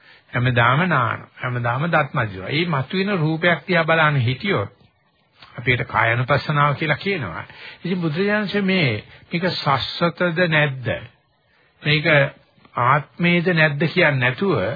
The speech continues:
කියනවා නිකන් රූපයක නාම රූප වෙන් කළ බලන්නේ කියලා. බලන්න ගියාම මේක ඇතුලේ සම්පූර්ණ ලෝකයක්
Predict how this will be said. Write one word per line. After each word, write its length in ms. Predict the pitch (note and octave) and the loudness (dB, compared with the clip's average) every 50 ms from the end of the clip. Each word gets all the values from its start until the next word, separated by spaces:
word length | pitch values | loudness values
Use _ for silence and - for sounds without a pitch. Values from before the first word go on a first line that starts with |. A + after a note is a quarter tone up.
| G#3+ - - - - - _ _ | -8 -12 -18 -20 -20 -20 _ _
කියනවා 520 | - - F#3 F#3+ G#3+ G#3+ G3+ F#3 F3 E3 | -6 -4 -4 -2 0 0 0 0 0 0
නිකන් 300 | D#3 D#3 D#3 D#3 D3 C3+ | 0 0 0 0 0 0
රූපයක 520 | A#2+ C3+ D3+ E3 F3 F3 - F3 F3 E3+ F3 F#3+ | 2 0 0 0 -2 -2 -2 -2 -2 -2 -2 -2
නාම 280 | F3 E3 D3 D3+ D3+ D#3 | 0 2 2 2 2 2
රූප 220 | D3 D3+ D3 D3+ | 2 0 -2 -2
වෙන් 200 | D#3 C#3+ C#3+ C3 | -2 -2 -2 -2
කළ 180 | B2+ D3+ D#3 F3+ | -2 -4 -4 -4
බලන්නේ 420 | F3 - - F#2 - - - - | -4 -6 -6 -6 -10 -14 -18 -20
කියලා. 260 | - - - - - _ _ _ _ _ _ _ _ _ _ _ _ _ _ _ _ _ _ _ _ _ _ _ _ _ _ _ _ _ _ _ _ _ _ _ _ _ _ _ _ _ - | -20 -20 -20 -20 -20 _ _ _ _ _ _ _ _ _ _ _ _ _ _ _ _ _ _ _ _ _ _ _ _ _ _ _ _ _ _ _ _ _ _ _ _ _ _ _ _ _ 0
බලන්න 320 | C#3 D#3+ G3 G#3+ G#3+ G#3+ | 2 2 2 2 0 -2
ගියාම 320 | F#3+ F#3 E3 F3+ C4+ D4 D4 | 0 0 0 0 0 -2 -4
මේක 240 | B3 G#3+ G3+ G3 | -2 -2 0 0
ඇතුලේ 300 | G#3 G#3+ G3+ B3 B3+ A#3+ | 0 0 0 -2 -4 -4
සම්පූර්ණ 720 | - - G#3 G#3+ G#3+ G3 - - C4 A#3+ A#3+ C4 D4+ D4+ C#4 | -2 -2 -2 0 -2 -4 -6 -8 -8 -6 -6 -4 -4 -2 2
ලෝකයක් 400 | C4 B3 A3 - - G#3+ G#3+ - | 2 2 2 2 0 -2 -2 -2